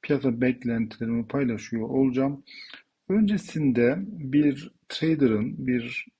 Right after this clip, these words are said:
yatırımcının, e, piyasalarda işlem yaparken,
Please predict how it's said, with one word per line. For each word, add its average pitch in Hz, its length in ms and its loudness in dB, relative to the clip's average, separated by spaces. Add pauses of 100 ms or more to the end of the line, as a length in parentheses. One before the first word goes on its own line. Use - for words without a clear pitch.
(320)
yatırımcının, 120 840 -2 (680)
e, 117 300 -2
piyasalarda 127 680 0
işlem 135 300 -2
yaparken, 139 720 -6